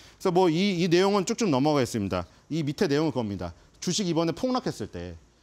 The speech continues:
울고 싶지 않았냐고 물어봤더니 이렇게 했어요. "아, 울면 뭐하냐. 울-, 울어서 보상해주면 내가 울 텐데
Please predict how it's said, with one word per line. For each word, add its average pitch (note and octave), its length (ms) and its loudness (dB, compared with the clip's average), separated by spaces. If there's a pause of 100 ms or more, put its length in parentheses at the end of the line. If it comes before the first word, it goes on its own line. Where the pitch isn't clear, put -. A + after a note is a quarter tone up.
(500)
울고 A#3+ 300 4
싶지 A#3 220 -2
않았냐고 E3 400 2
물어봤더니 C3+ 520 0
이렇게 D#3 200 0
했어요. G2+ 280 -4
"아, A3 100 -2
울면 A#3+ 480 2
뭐하냐. F#2+ 500 -6 (540)
울-, D4 320 4
울어서 C4+ 380 2
보상해주면 C#4 640 0
내가 G3 160 2
울 D3 140 0
텐데 B2+ 520 -2